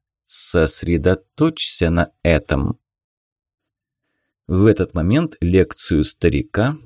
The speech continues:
прерывает появление на площадке маленькой девочки. Она со смехом бросается к подростку,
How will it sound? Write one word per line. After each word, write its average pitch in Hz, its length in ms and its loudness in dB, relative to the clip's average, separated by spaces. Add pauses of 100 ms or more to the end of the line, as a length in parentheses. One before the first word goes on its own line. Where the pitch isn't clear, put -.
прерывает 117 680 0
появление 120 600 0
на 113 100 0
площадке 123 800 -2
маленькой 110 840 2
девочки. 82 760 -2 (260)
Она 135 240 -2
со - 220 -2
смехом 127 640 -2
бросается 98 800 -2
к - 160 -18
подростку, 104 800 0